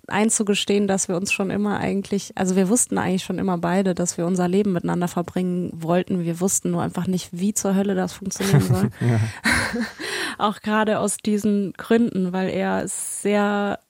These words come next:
Speaker 1: ähm, verwurzelt aufgewachsen, auch durch seine Familienstruktur, ähm, schon immer auf einem Hof und ich war schon immer unterwegs und losgelöst. Ähm,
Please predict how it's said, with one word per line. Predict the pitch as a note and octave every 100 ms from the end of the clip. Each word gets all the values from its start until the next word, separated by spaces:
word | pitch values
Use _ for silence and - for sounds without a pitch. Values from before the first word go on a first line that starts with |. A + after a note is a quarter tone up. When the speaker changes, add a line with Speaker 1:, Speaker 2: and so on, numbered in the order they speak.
| -
Speaker 1:
ähm, | G3+ G3+ F#3+ G3 G3 G3 - _ _ _ _
verwurzelt | - G3 F#3 B3 B3+ F#3+ E3+
aufgewachsen, | F#3+ G#3 - E3+ F3+ - F#3 G3+
auch | G3 -
durch | F#3+
seine | - F#3+ G3
Familienstruktur, | G3 G3 G3+ G3 - - F#3+ - G#3 G#3+ G#3+ - - - - _
ähm, | G3+ G3+ G3+
schon | G#3 G3
immer | G3+ G3+
auf | F#3 G3+
einem | F#3+ F#3+
Hof | G3+ A3 -
und | F#3+
ich | F#3+
war | F#3+ F#3+
schon | F#3+
immer | G3+ G3+ F#3+
unterwegs | G3 G#3 G3 F3+ G#3 G3 -
und | G3 F#3+ F#3+ - - F#3+
losgelöst. | G#3 A3 - F3 F3 G3 A3 - - - - - _ _ -
Ähm, | F#3+ G3 G3